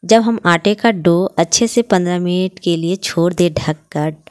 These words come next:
मुलायम हो जाता है, उससे है कि पूड़ियाँ बहुत फूलती है। पूड़ियाँ या रोटी बनाओ तो बहुत ही अच्छे से फूल जाता है, तो ये ज़रूर कीजिएगा।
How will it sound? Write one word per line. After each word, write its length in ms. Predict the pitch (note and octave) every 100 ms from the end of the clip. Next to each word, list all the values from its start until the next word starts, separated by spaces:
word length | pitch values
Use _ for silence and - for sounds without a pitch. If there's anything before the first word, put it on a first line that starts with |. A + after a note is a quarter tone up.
| - - - -
मुलायम 440 | F3 E3+ D3+ F#3+ G3+
हो 160 | F3+
जाता 340 | F3 E3 D#3+ E3
है, 160 | E3+
उससे 360 | - F#3+ - B3+
है 140 | A#3+
कि 140 | A#3+ B3
पूड़ियाँ 480 | - F#3 F#3 G#3 G3+ -
बहुत 300 | D#3 F3+ F#3+
फूलती 480 | - D#3+ D3 D#3 D#3
है। 140 | D3 - - - - -
पूड़ियाँ 500 | F#3 F#3+ F#3+ F3+ E3+
या 200 | E3+ F3+
रोटी 320 | D#3+ D#3+ G3
बनाओ 400 | F#3+ F3 D#3+ E3
तो 160 | G#3 G#3
बहुत 380 | G3 D#3+ F3 -
ही 60 | -
अच्छे 280 | E3 - F#3+
से 160 | F3
फूल 240 | E3+ D#3 C#3+
जाता 300 | C#3+ - C#3
है, 120 | C#3+
तो 120 | E3
ये 240 | E3 G3+ A3
ज़रूर 320 | G3 F3+ F#3
कीजिएगा। 560 | - D3 D3+ D3 D3+